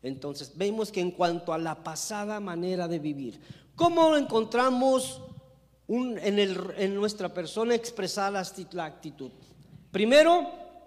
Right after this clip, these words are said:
en el rostro, ¿verdad? Cuando usted va a hablar con alguien,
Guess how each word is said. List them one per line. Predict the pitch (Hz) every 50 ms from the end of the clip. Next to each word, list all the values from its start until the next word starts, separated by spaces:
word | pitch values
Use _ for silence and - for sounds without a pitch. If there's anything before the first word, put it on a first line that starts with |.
| - _ _ - - -
en | 180 185
el | 180 180 175
rostro, | 165 180 196 190 - - - - 175 123 98 - - - - - _ _ _ _ _ _ _ _ _ _ _ _ _ _ _ _ _ _ _ - -
¿verdad? | - 139 127 131 147 185 247 277 - - - - - - - - _ - - _ _ _ - - - _ _ _ - - - - - -
Cuando | - 254 254 269
usted | 262 - - 311 320
va | 320 320
a |
hablar | 330 320 311 320 330 349
con | - 285 254 247 254
alguien, | 277 294 285 240 185 185 170 170 175